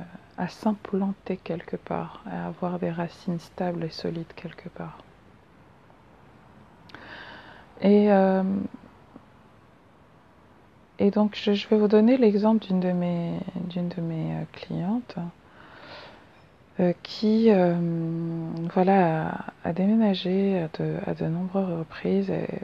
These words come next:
est passée de, sur plusieurs continents même. Et en fait, euh, il y a eu un moment donné où elle en a eu marre, elle était fatiguée et elle me l'a dit.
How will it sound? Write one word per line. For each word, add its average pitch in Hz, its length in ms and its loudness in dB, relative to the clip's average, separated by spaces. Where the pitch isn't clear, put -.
est - 120 -6
passée - 400 -8
de, 156 240 -6
sur - 200 -16
plusieurs 254 360 -2
continents 170 480 -6
même. 180 280 -6
Et 196 280 4
en 190 120 2
fait, - 520 -4
euh, 180 580 2
il 180 60 -2
y 180 60 2
a 175 40 2
eu 185 80 0
un 208 120 2
moment 170 380 -2
donné 175 500 -2
où 165 360 -4
elle 165 180 2
en 165 100 0
a 165 80 0
eu 170 80 -2
marre, 180 300 -2
elle 160 100 -2
était 160 220 -8
fatiguée - 500 -8
et 214 260 0
elle 160 200 -2
me 160 180 -2
l'a 151 200 0
dit. - 260 -10